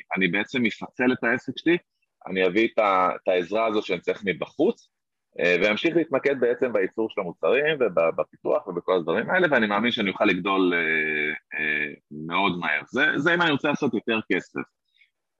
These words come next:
ואם אני, ואם אני, אה, רוצה, מה שנקרא, אה, אתה יודע, אה, ליהנות מהחיים שלי, אז, אה, גם במקרה הזה אני, אני, אני, אני אוריד מעצמי כמה שיותר, או שאפילו אני אקח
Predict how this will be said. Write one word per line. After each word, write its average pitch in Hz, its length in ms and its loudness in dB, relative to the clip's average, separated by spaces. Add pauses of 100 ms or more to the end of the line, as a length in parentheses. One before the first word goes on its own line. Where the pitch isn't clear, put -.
(140)
ואם 151 220 4
אני, 170 480 4
ואם 156 220 4
אני, 165 320 4
אה, 143 320 4
רוצה, 147 520 2
מה 147 100 0
שנקרא, 143 400 0
אה, 139 540 0
אתה 135 140 -4
יודע, 139 160 -2
אה, 104 680 0
ליהנות 107 400 -2
מהחיים 139 440 -6
שלי, 180 240 -4 (540)
אז, 143 420 -2
אה, 147 1000 2 (160)
גם 147 200 0
במקרה 156 480 0
הזה 143 340 0
אני, 123 300 0
אני, 120 260 -2 (580)
אני, 113 240 -4 (800)
אני 123 120 2
אוריד 147 200 2
מעצמי 143 360 -2
כמה 131 260 -2
שיותר, 127 440 -2 (100)
או 110 60 -2
שאפילו 113 440 0
אני 101 100 0
אקח 104 160 -2